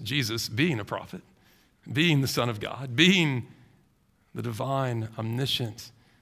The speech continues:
Son of Man, says, "Simon, I got something to say to you."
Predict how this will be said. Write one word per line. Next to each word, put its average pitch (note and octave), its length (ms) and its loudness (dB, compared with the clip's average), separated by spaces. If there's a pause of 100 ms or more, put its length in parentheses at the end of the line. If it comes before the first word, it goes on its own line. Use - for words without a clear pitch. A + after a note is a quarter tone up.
(220)
Son C#3+ 280 -4
of A#2+ 120 -2
Man, G#2+ 380 -8 (1200)
says, C#3+ 220 -4
"Simon, B3 320 2
I G#3 60 8
got G3 140 4
something F3 160 -6
to - 80 -2
say A2+ 200 -6
to - 80 -18
you." - 60 -20